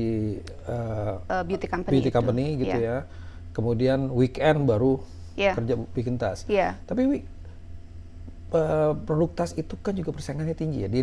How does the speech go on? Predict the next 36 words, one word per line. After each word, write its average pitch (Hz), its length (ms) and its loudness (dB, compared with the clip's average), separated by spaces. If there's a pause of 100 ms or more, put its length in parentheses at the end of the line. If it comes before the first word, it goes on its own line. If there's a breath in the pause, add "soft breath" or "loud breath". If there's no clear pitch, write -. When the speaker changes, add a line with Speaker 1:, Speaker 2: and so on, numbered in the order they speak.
Speaker 1:
di 147 160 4
sini 175 160 -2
kan 180 160 -2
banyak 143 160 -4
sekali 156 320 0
gitu 98 80 -2
produk-produk 117 480 0
Speaker 2:
Iya. - 80 -8
Speaker 1:
tas 95 160 -2
gitu. 92 160 -8
Jadi 104 160 0
bukan 110 240 0
hanya 127 240 2
yang 127 80 4
diproduksi 113 400 -2
oleh, 117 400 2 (400 loud breath)
eh, 113 280 0 (120)
eh, 117 400 -4
brand-brand 120 400 4
besar 120 320 4
ya, 123 80 0
seperti 107 480 -4
Tory 95 160 0
Burch 165 320 4
atau - 160 -2
segala 120 320 -2
macam, - 160 -4
tapi 131 160 -2
Speaker 2:
Yes. 214 160 2
Speaker 1:
juga 165 80 4
di 135 80 0
sini 165 160 -2
kan 208 80 0
banyak 147 240 -2
ber-, 139 240 -2
ber-, 139 560 0